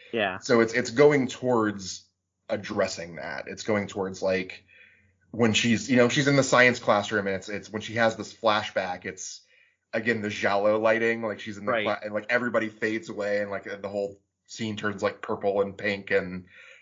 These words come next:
Speaker 2: um, how they do these transitions where it's, like, she's kind of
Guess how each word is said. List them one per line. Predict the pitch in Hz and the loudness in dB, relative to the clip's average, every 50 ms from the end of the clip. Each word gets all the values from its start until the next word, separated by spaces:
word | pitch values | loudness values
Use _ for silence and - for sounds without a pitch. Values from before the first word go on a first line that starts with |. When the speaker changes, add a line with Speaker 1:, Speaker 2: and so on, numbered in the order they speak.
| _ _ _ - | _ _ _ 0
Speaker 2:
um, | 95 98 98 95 90 85 80 92 87 82 82 85 85 _ _ _ _ _ _ _ _ _ - - _ _ _ _ _ _ | 2 4 4 4 2 0 -2 -6 -10 -14 -16 -16 -18 _ _ _ _ _ _ _ _ _ -20 -20 _ _ _ _ _ _
how | - 135 135 | -2 0 2
they | 113 117 | 2 2
do | 110 113 113 | 2 2 0
these | 95 101 98 - | 0 -2 -4 -6
transitions | - - 110 95 90 82 95 92 - 92 87 | -6 -4 -2 -2 -2 -4 -6 -8 -8 -8 -10
where | 101 92 87 | -10 -10 -10
it's, | 82 - - - 92 | -10 -10 -10 -10 -8
like, | 90 85 - | -8 -8 -8
she's | - - 95 87 - | -10 -10 -10 -10 -4
kind | - 101 98 95 | 0 0 2 2
of | 90 87 87 90 - | 2 -2 -4 -6 -14